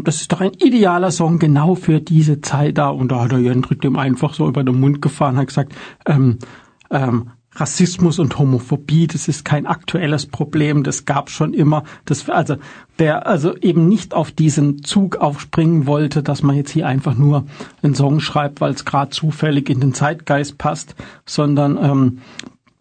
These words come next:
dass es eben ihm darum geht, dass es ein grundsätzliches Problem ist, das es schon immer gab und, ähm, gegen das man eben kämpfen muss und nicht einfach nur irgendwelche Zeitgeist-Sachen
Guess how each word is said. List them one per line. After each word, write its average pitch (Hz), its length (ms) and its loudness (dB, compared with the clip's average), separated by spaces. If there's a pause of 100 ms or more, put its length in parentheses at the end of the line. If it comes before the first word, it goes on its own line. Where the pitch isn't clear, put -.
(460)
dass 160 160 0
es 127 100 -8
eben 170 240 0
ihm 139 160 2
darum 117 320 2
geht, 139 160 0
dass 123 160 -2
es - 80 -6
ein 123 140 0
grundsätzliches 139 720 0
Problem 143 460 -2
ist, 139 180 -4
das 127 120 -2
es 139 80 -2
schon 151 180 -4
immer 147 220 0
gab 120 360 -4
und, 139 260 -2 (520)
ähm, 131 240 2
gegen 143 460 -2 (400)
das 135 200 -4
man 151 140 0
eben 139 240 0
kämpfen 147 380 0
muss 143 160 2
und 123 100 4
nicht 135 220 -2
einfach 127 240 -2
nur 147 180 2
irgendwelche 127 480 -2 (640)
Zeitgeist-Sachen 123 1200 -6